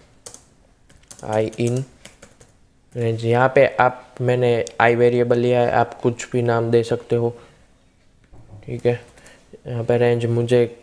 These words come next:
एक से टेन, वन से टेन तक का चाहिए सम, तो यहाँ पे मैं इलेवन तक for loop चलाता हूँ क्योंकि ये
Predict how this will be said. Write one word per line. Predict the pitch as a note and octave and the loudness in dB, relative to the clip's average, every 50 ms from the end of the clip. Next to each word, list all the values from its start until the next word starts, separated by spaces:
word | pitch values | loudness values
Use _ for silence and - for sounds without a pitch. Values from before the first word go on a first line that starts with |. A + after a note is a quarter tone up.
| - - - - | -20 -8 -4 -4
एक | A2+ A2 - | -4 -4 -4
से | - - C3 B2+ B2 A2+ A#2 A#2 G2+ - - - - - | -4 -2 0 2 2 2 2 0 0 -4 -8 -10 -4 -2
टेन, | B2 A#2+ A#2+ A#2+ A#2+ A#2+ A#2+ A#2 | 0 0 2 0 0 -2 -2 -2
वन | A#2+ A#2+ A#2+ - - A#2+ B2 B2 | -2 0 0 0 0 0 0 -2
से | B2 - - B2 | 0 0 0 2
टेन | A#2 A#2+ A#2 A#2+ A#2+ | 4 4 2 2 2
तक | A#2 A#2+ A#2 - - | 0 -2 -2 -2 -2
का | - A#2 A2+ | -2 -2 0
चाहिए | A2+ A#2+ A2+ A2+ A2+ A#2 | 2 2 2 2 0 -2
सम, | A2+ - B2+ A#2+ A#2 A#2 | -4 -4 -6 -6 -6 -6
तो | A2+ - A#2 | -4 -4 -2
यहाँ | A2+ A2+ A2+ A2+ A#2 A2+ | 0 0 0 0 -2 -2
पे | - A2+ | -2 -2
मैं | A#2 A2+ G#2 - - | -2 -2 -2 -2 -2
इलेवन | A#2 A#2+ A#2 A2+ A2+ | 0 0 0 0 0
तक | A2+ A#2 - - - - - - | -2 -4 -4 -6 -16 -12 -6 -2
for | B2 A#2+ A#2 | 0 0 0
loop | A#2 A#2 A#2 - | 0 -2 -2 -2
चलाता | A#2+ A#2 A2+ A2+ A#2 | 0 0 0 0 -2
हूँ | A#2 A#2 A2+ | -2 -2 -2
क्योंकि | - A#2 A#2 A#2+ | -4 -4 -4 -2
ये | A#2 A#2 A#2 A#2 | -2 0 0 -2